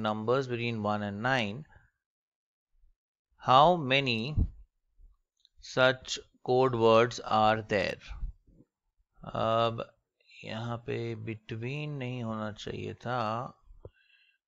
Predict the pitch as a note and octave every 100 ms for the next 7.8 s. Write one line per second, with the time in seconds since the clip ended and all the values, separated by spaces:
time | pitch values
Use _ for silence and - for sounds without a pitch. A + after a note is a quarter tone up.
0 | _ _ - - - - A2 A2 A#2 A#2
1 | - G#2+ G#2+ A2 A#2 - G2+ G#2+ A#2 B2
2 | B2+ C#3 - A3 _ _ _ D3+ E3 E3+
3 | F3+ - A#2 G#2+ F#2+ - - _ _ _
4 | _ _ _ _ _ _ _ _ _ _
5 | _ _ _ - A2+ G#2 - _ _ _
6 | _ _ _ _ _ - - - A2 A2
7 | A2 G#2+ - B2 A#2+ A2+ G#2